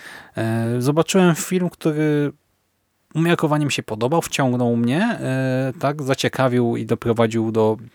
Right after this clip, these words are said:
końca, ale też miałem wrażenie, że on nie zostanie ze mną na dłużej. On jest epicki, monumentalny, ale przy tym mało subtelny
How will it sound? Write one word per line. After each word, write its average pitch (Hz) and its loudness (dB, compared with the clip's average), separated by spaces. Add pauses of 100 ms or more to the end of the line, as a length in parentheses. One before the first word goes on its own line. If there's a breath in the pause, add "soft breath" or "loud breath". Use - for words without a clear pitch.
(640)
końca, 135 2 (440 loud breath)
ale 156 0
też 190 -4 (100)
miałem 180 -2
wrażenie, 180 -2
że 185 0
on 180 0
nie 180 0
zostanie 175 -2
ze 165 0
mną 156 0
na 147 0
dłużej. 113 -4
On 123 -4 (380)
jest - 0
epicki, - -2
monumentalny, 139 2 (380 loud breath)
ale 151 -2
przy - -4
tym 190 0
mało 185 2
subtelny 165 0